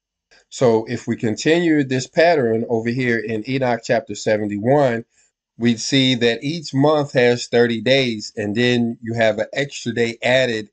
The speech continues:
at each quarter. Now, when we come over to this date calculator and we start in March the twentieth, or the spring equinox, and add ninety-one days to it,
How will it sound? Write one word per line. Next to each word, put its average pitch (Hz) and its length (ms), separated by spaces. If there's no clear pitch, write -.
at 104 160
each 113 300
quarter. 131 500
Now, 110 240
when 107 160
we 110 80
come 131 240
over 131 220
to 123 180
this 120 220
date 117 280
calculator 123 880
and 110 300
we 107 140
start 131 580
in 110 380
March 123 500
the 113 80
twentieth, 127 640
or 120 200
the 107 120
spring 123 480
equinox, 113 800
and 120 120
add 127 300
ninety-one 117 560
days 151 400
to 117 200
it, 110 160